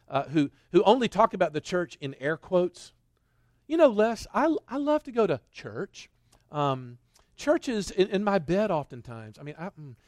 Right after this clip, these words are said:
in my bed on Sunday mornings, I, I worship very vividly there. <laughs> No, <laughs> actually, the New Testament church says that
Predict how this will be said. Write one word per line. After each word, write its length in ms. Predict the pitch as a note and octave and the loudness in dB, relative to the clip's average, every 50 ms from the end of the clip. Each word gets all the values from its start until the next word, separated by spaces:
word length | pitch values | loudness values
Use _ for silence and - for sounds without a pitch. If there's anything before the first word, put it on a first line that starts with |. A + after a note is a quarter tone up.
| _ _ | _ _
in 100 | - D#3+ | -8 -2
my 160 | E3 G3 A#3 | 0 0 0
bed 180 | A#3+ G3+ G#3 G#3 | 2 2 2 2
on 140 | G3+ F#3+ E3 | 2 0 -4
Sunday 220 | - G3+ G3 F#3+ | -6 -8 -8 -6
mornings, 500 | F3+ F3+ F3+ F#3 F#3 F3+ F3+ F#3 - - _ _ _ _ _ _ _ _ | -6 -6 -6 -8 -8 -10 -12 -14 -18 -20 _ _ _ _ _ _ _ _
I, 240 | D#3 D#3+ E3+ E3+ E3+ - | -2 0 0 0 0 -2
I 120 | C#3+ F3 F#3 | -4 -6 -6
worship 540 | C#3 B2 C3+ C#3+ - - - D#3 D3+ - - _ _ _ _ _ _ _ - G2+ | -6 -6 -10 -12 -10 -10 -10 -10 -10 -12 -16 _ _ _ _ _ _ _ -18 -6
very 440 | B2 D3 D#3 D3+ D3+ D3 C3+ A#2+ A#2 | -2 0 0 0 0 -2 -2 -6 -8
vividly 600 | G#2 B2+ B2 A2+ A#2 G#2 - F3+ G#2 G2 G2+ A2 - | -10 -10 -10 -10 -12 -18 -20 -20 -20 -20 -20 _ -16
there. 360 | - A#2+ A2 G2+ F#2 - - _ _ _ _ _ _ - - _ | -14 -12 -12 -12 -16 -20 -20 _ _ _ _ _ _ -20 -20 _
<laughs> 80 | _ - _ _ _ _ _ _ _ _ _ _ _ | _ -20 _ _ _ _ _ _ _ _ _ _ _
No, 360 | - F#3+ G3+ G3+ G3+ G3+ G3 - - C#3+ - _ - - - | 0 2 4 6 6 4 2 0 -6 -14 -12 _ -18 -18 -18
<laughs> 380 | _ _ _ _ _ _ _ | _ _ _ _ _ _ _
actually, 360 | E3+ - - - - B3+ A#3 | -10 -8 -8 -8 -6 -4 -2
the 80 | G#3 G3+ | -2 0
New 140 | G#3 A3+ A#3+ | 0 -2 0
Testament 400 | - F4+ F4+ - - C4 F3 - | 0 0 -2 -2 -4 -10 -14 -8
church 260 | - - G#3 G#3 - | -2 -2 -2 -2 -2
says 320 | - - G3 F#3+ F#3+ F3 | -2 -2 0 0 0 0
that 180 | - F#3 F3+ F3 | 0 -2 -2 -2